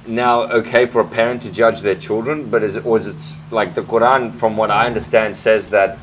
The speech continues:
it should be Allah's job to judge at the end. So shouldn't each person be on their own path,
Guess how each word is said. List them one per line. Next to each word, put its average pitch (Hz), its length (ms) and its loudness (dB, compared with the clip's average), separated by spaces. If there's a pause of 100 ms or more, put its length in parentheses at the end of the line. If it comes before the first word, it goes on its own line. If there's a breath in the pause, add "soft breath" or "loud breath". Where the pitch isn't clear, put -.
(300 loud breath)
it 98 120 -8
should - 160 -10
be 104 100 -4
Allah's 107 400 2
job 98 260 -2
to - 80 -14
judge 85 340 -2
at 85 120 -14
the 85 140 -8
end. 82 180 -10 (440 loud breath)
So 110 140 -2
shouldn't 131 420 -4
each 120 320 -6
person 117 440 4
be 110 220 -4
on 104 160 0
their 101 180 -2
own 113 220 -2
path, 117 340 2